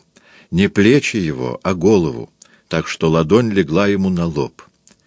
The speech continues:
Не сводя темных глаз с Кречмара и продолжая разговаривать с ним своим удивительно благозвучным голосом, она прижала голову Адриана к своей груди.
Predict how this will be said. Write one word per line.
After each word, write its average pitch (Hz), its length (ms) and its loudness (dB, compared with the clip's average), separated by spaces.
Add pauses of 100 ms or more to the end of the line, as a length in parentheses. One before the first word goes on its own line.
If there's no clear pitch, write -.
(440)
Не 156 140 -4
сводя 87 400 0
темных 95 440 0
глаз 82 460 0
с - 120 -8
Кречмара 92 600 -4 (400)
и 67 140 -6
продолжая 85 580 0
разговаривать 80 720 0
с - 100 -8
ним 87 180 -2
своим 78 440 -2
удивительно 80 640 -2
благозвучным 78 760 -4
голосом, 80 520 -4 (460)
она 87 260 -2
прижала 120 500 2
голову 101 480 2
Адриана 82 500 -2
к - 60 -14
своей 69 440 -6
груди. - 380 -12